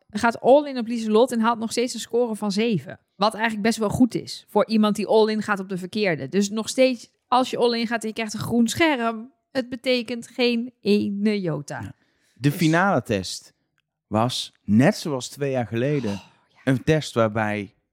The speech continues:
Speaker 2: de twee finalisten... want dus eentje is natuurlijk de mol, dus die doen niet mee, eenzelfde score halen, waarbij er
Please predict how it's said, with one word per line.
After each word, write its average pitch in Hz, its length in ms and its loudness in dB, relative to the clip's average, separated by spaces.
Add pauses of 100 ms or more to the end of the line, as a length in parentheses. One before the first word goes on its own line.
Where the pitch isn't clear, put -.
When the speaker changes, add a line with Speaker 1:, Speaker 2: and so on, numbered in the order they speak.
(140)
Speaker 2:
de 110 240 -4
twee 147 280 0
finalisten... 113 800 -4 (640)
want - 120 -18
dus 85 120 -12
eentje 98 180 -8
is 87 80 -20
natuurlijk 90 260 -16
de 92 60 -14
mol, 92 240 -10
dus 92 160 -14
die 98 120 -6
doen 90 140 -4
niet 95 120 -8
mee, 90 300 -8 (720)
eenzelfde 117 680 -2
score 135 400 -2
halen, 143 260 -4
waarbij 107 320 -4
er 98 140 -12